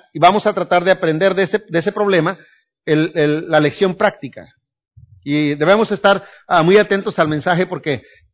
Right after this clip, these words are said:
ah, de repente, y no creo que de repente, sino frecuentemente hablo muy rápido y, y ese es un problema que luego no,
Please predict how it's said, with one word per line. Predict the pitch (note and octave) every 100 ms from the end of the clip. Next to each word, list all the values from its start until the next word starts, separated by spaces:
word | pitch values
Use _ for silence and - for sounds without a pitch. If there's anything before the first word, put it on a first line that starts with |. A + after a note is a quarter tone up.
| _
ah, | - C#3 C3 - _ _ _
de | A#2 D#3+
repente, | D#3+ A3+ A3 A3+ G#3 - _ _
y | - D#3+
no | E3+ F#3+
creo | G3+
que | G3
de | E3+
repente, | C#3+ C#3 F3+ D3+
sino | D3 E3
frecuentemente | D3+ D#3 F3+ F#3 F#3 F#3
hablo | F3+ E3+
muy | E3+
rápido | F#3 F#3 F3 D3 E3 _ _ _ _
y, | C#3 C3+ C3 C#3 -
y | C#3+ D3
ese | D3+
es | E3+
un | F3+
problema | F3 D#3+ E3 E3 D#3+ _ _ _
que | - C3+
luego | D3 D#3
no, | D3 D3 D3 A#2+